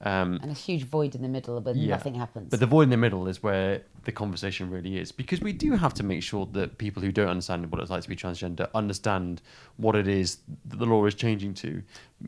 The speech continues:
Speaker 1: But they've, but on, on both sides, we've gotta make sure that we're there to listen and understand and explain. But then people have gotta come to the party that actually wanting to listen and learn and understand.
Speaker 2: Exactly.
Speaker 1: And unfortunately,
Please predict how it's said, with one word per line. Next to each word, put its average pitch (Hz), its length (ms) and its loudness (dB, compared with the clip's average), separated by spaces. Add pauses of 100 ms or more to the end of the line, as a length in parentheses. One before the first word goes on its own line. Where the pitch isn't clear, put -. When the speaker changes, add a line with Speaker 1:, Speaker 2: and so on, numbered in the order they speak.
(420)
Speaker 1:
But - 300 6 (520)
they've, 123 380 4 (320)
but 135 140 -2
on, 143 160 -2 (240)
on 147 100 2
both 151 220 8
sides, 107 240 2
we've 139 160 4
gotta 170 200 4 (140)
make 131 220 2
sure 113 180 0
that 104 120 0
we're 107 200 2
there 101 140 4
to 101 100 -2
listen 101 300 0
and 95 120 0
understand 95 440 -2
and 87 100 -2
explain. 98 500 -6 (320)
But 113 120 0
then 113 80 4
people 117 220 4
have 117 100 6
gotta 104 100 0
come 104 120 -2
to 101 60 -4
the 95 60 -4
party 95 380 -2
that 92 120 -6
actually 101 220 -2
wanting 95 280 -2
to 90 120 -8
listen 92 280 -4
and 87 120 -4
learn 90 120 -2
and 87 100 -4
understand. 87 560 -4 (200)
Speaker 2:
Exactly. - 280 -12
Speaker 1:
And 95 340 2 (300)
unfortunately, 98 800 0